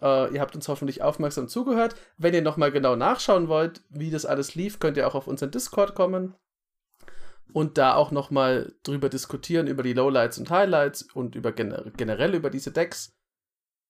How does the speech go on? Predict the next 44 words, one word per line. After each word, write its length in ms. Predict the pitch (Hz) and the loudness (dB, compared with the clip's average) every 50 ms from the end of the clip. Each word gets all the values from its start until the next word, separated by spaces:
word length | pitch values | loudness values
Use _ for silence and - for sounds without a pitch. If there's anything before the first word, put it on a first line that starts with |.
| _ _ _ _ _ _ - - | _ _ _ _ _ _ -14 -10
Wie 200 | 131 147 160 147 | -6 -4 -2 2
wir 140 | 147 151 143 | 4 4 4
euch 120 | 139 143 | 4 2
am 80 | 143 120 | 0 0
Anfang 260 | 123 139 - 165 165 | 0 0 0 0 -2
gesagt 300 | 165 160 165 165 165 - | 0 2 0 0 2 2
haben, 160 | 185 180 175 | 0 2 2
lasst 260 | 139 135 135 135 - | 4 2 2 2 0
uns 140 | 139 131 - | -8 -8 -6
Rezensionen 540 | 139 123 - 131 123 120 127 123 131 139 135 | -6 -6 -4 -6 -6 -2 0 0 0 0 2
da, 160 | 151 160 196 | 2 2 2
vor 200 | 196 - 127 - | 2 0 0 0
allem 300 | 123 127 127 127 - 107 | 0 0 0 -2 -2 -2
auf 200 | 107 120 123 - | -2 -2 -2 -2
Apple 220 | - 135 - 143 139 | -2 -4 -2 -2 -4
Podcasts. 800 | - 165 - - - 196 190 127 - - - - - - _ _ _ _ | -4 -6 -6 -2 0 0 0 0 -2 -8 -14 -16 -18 -18 _ _ _ _
Da 100 | - 120 | -10 -10
kriegt 240 | 113 - 123 120 - | -10 -8 -10 -10 -8
ihr 60 | 127 | -8
Shoutouts 460 | 120 - 117 113 - 117 117 123 - - | -6 -2 -2 -2 -2 -2 -4 -4 -4 -8
dafür. 360 | 127 - - 147 185 202 - | -8 -6 -4 -4 -4 -4 -4
Es 140 | 175 - - | -6 -10 -8
ist 140 | 123 - | -6 -4
ein 100 | 131 123 | -4 -4
fantastischer 560 | 123 127 120 120 127 120 120 - 123 - 123 123 | -2 -4 -4 -4 -4 -8 -8 -8 -8 -6 -6 -4
Tausch. 440 | - 131 123 160 220 - - - _ _ _ _ _ - - - _ _ _ _ _ | -2 0 0 0 -2 -4 -8 -14 _ _ _ _ _ -20 -20 -20 _ _ _ _ _
Schaut 380 | - - 196 220 269 277 - - | -2 4 6 6 6 6 4 4
auf 240 | 180 196 190 - - | 2 2 2 0 -4
Twitter 440 | - 165 180 180 190 170 156 143 | -2 -2 2 4 4 4 4 2
vorbei, 420 | 139 - - 113 - 123 120 127 135 | 2 0 -2 0 2 4 4 4 4
da 100 | 131 127 | 2 0
könnt 220 | - 135 123 123 | 0 -2 -2 -2
ihr 60 | 127 | -2
nämlich 340 | 123 120 113 123 120 - - | -2 -2 -4 -4 -6 -6 -4
wahrscheinlich 720 | 117 117 - - - 139 139 160 170 165 156 151 151 - | -4 -4 -4 -4 -2 0 2 2 2 0 0 -2 -2 0
auch 180 | - 139 143 - | 0 0 0 0
abstimmen. 560 | - - - - - 135 127 131 131 135 131 | -2 -4 -4 -4 -6 -4 -2 0 0 -2 -2
Also 240 | 110 120 - 107 110 | -4 -6 -8 -6 -4
höchstwahrscheinlich 640 | 131 143 143 - - 127 - - 113 117 117 113 | -4 -4 -4 -6 -8 -6 -2 -2 -2 -2 -4 -8
ist 100 | - 127 | -10 -12
es 80 | 117 117 | -8 -2
da 140 | 117 110 110 | -2 -2 -2
sogar 240 | 117 110 - - | -2 -6 -8 -8
zuerst 500 | - - - 131 135 139 135 - - - | -6 -6 -4 0 0 0 0 -2 -8 -20